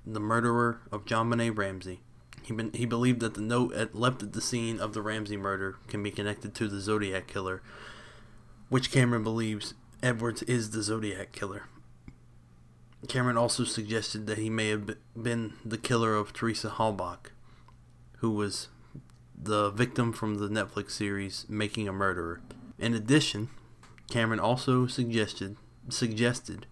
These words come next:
that Edwards is responsible for over a hundred murders, including the Black Dahlia, Laci Peterson, Adam Walsh, Chandra Levy,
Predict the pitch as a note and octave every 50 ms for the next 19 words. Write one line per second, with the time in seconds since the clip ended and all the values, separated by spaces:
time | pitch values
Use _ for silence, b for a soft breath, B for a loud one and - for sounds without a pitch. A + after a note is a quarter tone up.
0 | B B B B B B B - G#2 G2+ F#2 G#2+ A2+ A2 A#2 A2+ G#2 - G#2+ G#2
1 | G2+ - G2+ - A2+ G#2+ G#2 G#2 - - G2+ G2+ - - G2 - G#2 G#2 G2+ G2+
2 | F#2+ F#2 - B2 C3 C#3 C#3+ C3+ A2 F#2 F2+ F2+ F2 E2+ E2+ F2 F2+ - - -
3 | B B B B B B B B B B - - G#2 - - B2 A#2 A2 A2 G#2
4 | G#2 G#2 F2+ F#2+ F2+ G#2 G#2+ G#2+ G#2 - - G2+ G#2 G#2 G2+ G2+ G2 G2 G2 G2
5 | - - - - A2+ A#2 B2 A2+ - A#2+ G#2+ - - G#2 G2+ G2+ G2+ G2 - -
6 | G2 G2+ G2+ F#2 - - G#2 A2 A2+ A2 G#2 G2+ G2 G2 G2 F#2+ G2 G2 - -
7 | - - B B B B B B B B - - - A#2+ A#2+ A#2+ A2+ A#2 A2+ G#2+
8 | G#2 G2+ G2 F#2+ G2+ G2 F#2+ -